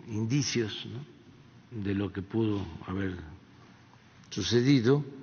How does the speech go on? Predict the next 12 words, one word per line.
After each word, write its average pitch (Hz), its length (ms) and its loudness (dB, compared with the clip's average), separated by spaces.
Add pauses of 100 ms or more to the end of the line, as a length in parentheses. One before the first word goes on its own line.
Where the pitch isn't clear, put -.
(720)
y, 151 600 4
eh, 98 1300 4
pronto, 139 640 6
espero, 120 500 4 (1200)
deseo 107 520 2 (1000)
que 110 180 2
se 107 200 2
tenga 110 400 4
ya 104 360 2 (1400)
una 110 1040 2
hipótesis 107 840 2
más - 920 -2